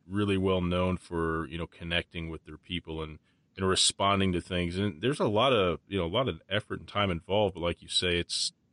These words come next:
it's the thing that can make or break your business. So super, super important.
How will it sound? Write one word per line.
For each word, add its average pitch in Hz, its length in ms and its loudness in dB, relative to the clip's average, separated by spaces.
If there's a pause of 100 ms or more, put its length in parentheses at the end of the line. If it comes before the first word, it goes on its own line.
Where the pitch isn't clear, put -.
it's 92 200 -4
the 92 100 2
thing 101 260 0
that 95 140 2
can 87 160 -4
make 90 220 0
or 82 60 -10
break 92 300 -2
your 78 60 -20
business. 80 440 -4
So 80 400 -2 (420)
super, 131 420 2
super 101 320 2
important. 85 480 -2